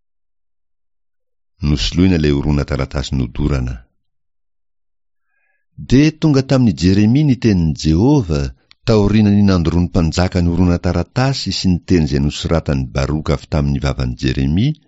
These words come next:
nanao hoe: "Maka horonan taratasy hafa koa indray ianao, ka soraty aminy ilay teny rehetra tamin'ny horonan taratasy teo,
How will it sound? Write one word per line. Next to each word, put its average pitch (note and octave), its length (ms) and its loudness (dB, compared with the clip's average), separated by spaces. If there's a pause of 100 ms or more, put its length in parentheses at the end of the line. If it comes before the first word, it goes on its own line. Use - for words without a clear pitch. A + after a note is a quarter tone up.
(160)
nanao C2 340 -2
hoe: C#2 400 -4 (920)
"Maka D2 600 -2
horonan E2+ 400 0
taratasy D#2+ 520 -4
hafa E2 240 -4
koa G2 280 0
indray D#2+ 400 0
ianao, F#2 260 0 (560)
ka D#2 140 -4
soraty D#2+ 500 -2
aminy G2+ 300 2 (100)
ilay D2 240 0
teny D2 240 0
rehetra C#2+ 480 -2
tamin'ny C#2+ 320 -2
horonan C#2 400 -4
taratasy C2+ 460 -6 (100)
teo, G2+ 200 0